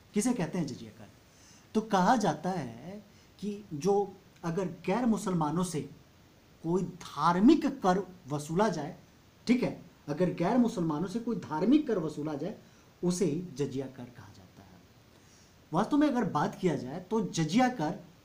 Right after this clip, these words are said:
सबसे पहले यहूदियों द्वारा, ठीक है, आप ध्यान रखिएगा, ये प्रश्न कई बार आता है, इसको sequence पे बैठाने के लिए आता है। सबसे पहले जजिया कर यहूदियों द्वारा, उसके बाद ईसाइयों द्वारा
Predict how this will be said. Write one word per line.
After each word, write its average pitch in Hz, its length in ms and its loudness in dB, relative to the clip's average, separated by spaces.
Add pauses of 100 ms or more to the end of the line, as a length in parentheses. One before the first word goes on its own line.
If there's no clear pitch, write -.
सबसे 233 600 0
पहले 143 380 -2 (540)
यहूदियों 147 580 2
द्वारा, 113 280 -14 (420)
ठीक 180 140 2
है, - 160 -4 (260)
आप 151 120 -4
ध्यान 185 180 0
रखिएगा, 180 360 0 (680)
ये 147 80 -2
प्रश्न 180 320 -2
कई 190 160 4
बार 180 180 4
आता 156 220 -2
है, 185 100 -2
इसको 180 180 -4
sequence 151 380 -2
पे 143 100 -6
बैठाने 123 280 -8
के 120 100 -16
लिए 117 100 -14
आता 113 200 -20
है। 101 60 -20 (1400)
सबसे 240 400 2
पहले 190 320 4
जजिया 165 340 4
कर 185 200 0
यहूदियों 147 520 0
द्वारा, 180 220 -2 (180)
उसके 190 300 -2
बाद 208 260 -2 (100)
ईसाइयों 160 400 -2
द्वारा 147 240 -4